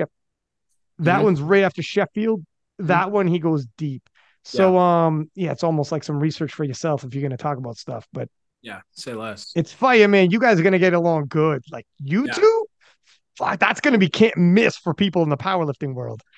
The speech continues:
Speaker 2: Yeah,
Speaker 1: Like,
Speaker 2: it's
Speaker 1: that
Speaker 2: gonna
Speaker 1: is gonna be, that is
Speaker 2: I'm
Speaker 1: worlds
Speaker 2: excited for that.
Speaker 1: collide right there. Oh, man, I'm excited as shit to see you two sit down and have a conversation.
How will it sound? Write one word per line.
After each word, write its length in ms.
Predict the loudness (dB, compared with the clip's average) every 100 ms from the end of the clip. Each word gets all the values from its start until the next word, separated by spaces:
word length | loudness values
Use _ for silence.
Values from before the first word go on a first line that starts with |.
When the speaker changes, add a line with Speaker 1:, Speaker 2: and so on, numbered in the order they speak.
| _ _
Speaker 2:
Yeah, 80 | 0
Speaker 1:
Like, 60 | 2
Speaker 2:
it's 80 |
Speaker 1:
that 60 | 2 4
Speaker 2:
gonna 40 |
Speaker 1:
is 120 | 4
gonna 200 | 4 4
be, 380 | 4 4 4 2
that 240 | 0 0 -2
is 100 | -2
Speaker 2:
I'm 60 |
Speaker 1:
worlds 140 | 0 4
Speaker 2:
excited 220 | 4 4
for 40 | 0
that. 40 |
Speaker 1:
collide 300 | -4 -4 -4
right 160 | -4 -6
there. 200 | -8 -10 -14 _ _ _ _ -2
Oh, 300 | 0 0 -2
man, 340 | 2 4 4 4
I'm 120 | 2
excited 420 | 2 2 2 4
as 80 | 0
shit 380 | -2 -8 -6 -6
to 80 | -6
see 180 | -4 -2
you 180 | 0 0
two 200 | 0 -2
sit 200 | -4 -4
down 140 | -2 0
and 80 |
have 120 | -2 -4
a 40 |
conversation. 540 | -4 -6 -6 -10 -14